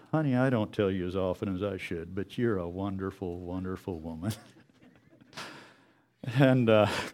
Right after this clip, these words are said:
you're a wonderful baker or cook, you know, whatever it is. And if you don't get a cookie out of that, <laughs> I'm not sure what it'll take. <clears throat> Senses, things are coming into our,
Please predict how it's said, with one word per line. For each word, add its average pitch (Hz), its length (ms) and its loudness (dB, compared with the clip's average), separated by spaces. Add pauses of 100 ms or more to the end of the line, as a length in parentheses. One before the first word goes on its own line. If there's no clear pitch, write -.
(480)
you're 156 200 6
a 120 100 10
wonderful 131 880 8 (1040)
baker 117 640 6
or 101 60 0
cook, 107 420 2
you 101 80 0
know, 95 100 0
whatever 90 480 -4
it 82 80 -6
is. 82 260 -6 (720)
And 101 60 0
if - 100 -2
you 135 80 0
don't 123 180 -2
get 98 140 2
a 76 80 -6
cookie 95 380 -4
out 85 160 -8
of 95 100 -4
that, 98 280 -4 (200)
<laughs> - 840 0
I'm 139 180 4
not 123 160 2
sure 117 240 4
what 92 180 4
it'll 90 260 -2
take. 87 420 0 (800)
<clears throat> 165 400 10 (1700)
Senses, 170 720 6
things 170 320 4
are 143 80 6
coming 147 320 6
into 143 380 8
our, 123 380 8